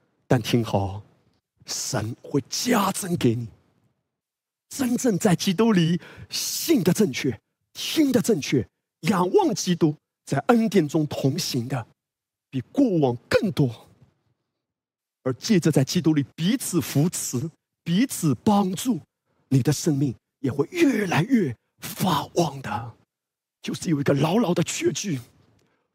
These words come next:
不管是过去失去了什么，有神荣耀的灵，我一无惧怕，一无所缺。阿门。第三个小点，与主联合，意味着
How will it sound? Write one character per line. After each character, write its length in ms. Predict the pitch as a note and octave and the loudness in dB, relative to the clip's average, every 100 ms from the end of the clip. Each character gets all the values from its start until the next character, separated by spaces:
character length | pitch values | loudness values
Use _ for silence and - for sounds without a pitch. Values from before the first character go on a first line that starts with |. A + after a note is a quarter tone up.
| _ | _
不 100 | - | 0
管 240 | D4 F#3 D3+ | 4 4 2
是 160 | - | -2
过 240 | E3+ C4+ A3+ | -2 0 0
去 180 | - | -2
失 300 | F3 - - | -4 -4 -8
去 280 | D4+ - C#4+ | -8 -4 0
了 100 | G#3 | 0
什 340 | - - E3 C3 | -2 -4 -4 0
么， 180 | A#3 - - - _ _ _ _ | 0 0 -10 -20 _ _ _ _
有 180 | F3 D3 | -4 -4
神 220 | A#2 D3 | -2 0
荣 240 | B2+ A#2 B2+ | 2 2 2
耀 160 | F3+ | 2
的 120 | E3+ C3+ | 4 2
灵， 300 | A#2 A#2 F3 _ _ _ - | 2 -2 -6 _ _ _ -8
我 180 | A2 - | -6 0
一 440 | B3 F#3 E3+ D#3+ D#3+ | 2 4 2 0 -2
无 420 | A#2 A2+ C3 D3 G3+ | 0 2 0 -4 -8
惧 300 | - A#3 B2 | -6 -4 -4
怕， 340 | - C#3+ G#2+ - _ _ - | -2 -2 -2 -10 _ _ -4
一 400 | E3+ D3+ D3 C#3 | -2 -2 -6 -6
无 200 | A#2 G#2+ | -4 -4
所 260 | B2+ - A#2 | -4 -8 -8
缺。 420 | - - C#3 B2 B2+ - - _ _ | -6 -6 -6 -10 -16 -20 -20 _ _
阿 200 | C#3+ D#3+ | -2 0
门。 300 | E3 D#3 C#3 B2 B2 _ _ _ _ _ _ _ - | 0 -2 -2 -8 -18 _ _ _ _ _ _ _ -2
第 120 | D3+ | -2
三 460 | - - A#3 A3 | -2 -4 0 2
个 100 | G3+ | 2
小 220 | F#3+ A2+ A#2 | 2 0 2
点， 180 | A2+ - _ _ - | 0 -4 _ _ 0
与 320 | C3+ D3+ E3+ | 2 2 0
主 340 | - F#3 B2+ | 0 0 2
联 280 | A#2 B2 C#3 | 2 2 0
合， 320 | D#3+ G#2 G#2 - _ _ | 0 -2 -4 -10 _ _
意 140 | D#4 | 2
味 220 | A3 B3+ F#3 | 4 4 2
着 160 | - | 0